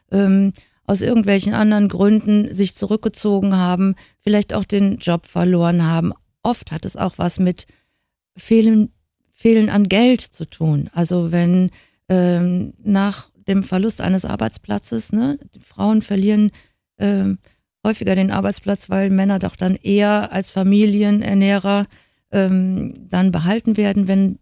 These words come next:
wenn's da die Wahl gibt. Ähm, und, äh, dann fehlt eben auch das Geld, in, an irgendwelchen Veranstaltungen teilzunehmen oder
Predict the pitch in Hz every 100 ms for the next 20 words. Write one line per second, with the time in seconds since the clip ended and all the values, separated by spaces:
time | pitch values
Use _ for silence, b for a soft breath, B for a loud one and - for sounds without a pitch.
0 | - 190 180 - 180 170 160 165 170 202
1 | 208 247 - - _ _ _ _ - 202
2 | 196 190 190 196 202 - - - - -
3 | 196 214 - 240 247 - 202 196 180 196
4 | - 247 247 165 - - - 175 175 170
5 | - _ _ _ - 190 190 190 175 170
6 | 170 - - 160 185 165 160 165 - 151
7 | 160 - 165 160 165 165 175 160 165